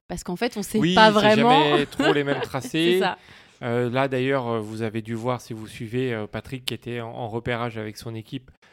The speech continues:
Speaker 2: sur place. Je pense qu'il nous, il nous prépare du coup les petites étapes. Hein, on,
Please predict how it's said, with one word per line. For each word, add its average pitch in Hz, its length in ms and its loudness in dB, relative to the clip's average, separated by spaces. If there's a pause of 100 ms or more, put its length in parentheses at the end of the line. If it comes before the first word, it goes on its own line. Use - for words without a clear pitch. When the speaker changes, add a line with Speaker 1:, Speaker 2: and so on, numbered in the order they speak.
(140)
Speaker 2:
sur - 240 -10
place. 139 440 0
Je - 80 -14
pense 110 240 -12
qu'il 117 140 -14
nous, 110 260 -12
il 110 80 -14
nous 110 80 -16
prépare 117 320 -8
du 107 100 -12
coup - 120 -14
les 113 100 -6
petites 113 260 -16
étapes. 135 380 -4 (200)
Hein, 110 280 -14
on, 113 680 -14